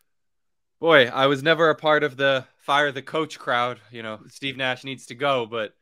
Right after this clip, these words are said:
boy, not ideal. Not an ideal start, but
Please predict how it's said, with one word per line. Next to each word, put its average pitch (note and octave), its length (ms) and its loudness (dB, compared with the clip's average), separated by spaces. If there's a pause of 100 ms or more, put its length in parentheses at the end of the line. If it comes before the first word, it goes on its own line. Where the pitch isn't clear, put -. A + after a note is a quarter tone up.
(520)
boy, C#3+ 280 0 (580)
not C#3+ 180 -2
ideal. C3 380 -6 (440)
Not G#3 180 2
an G#3 80 -2
ideal F3+ 280 -6
start, D#3 300 -4
but D#3 200 -2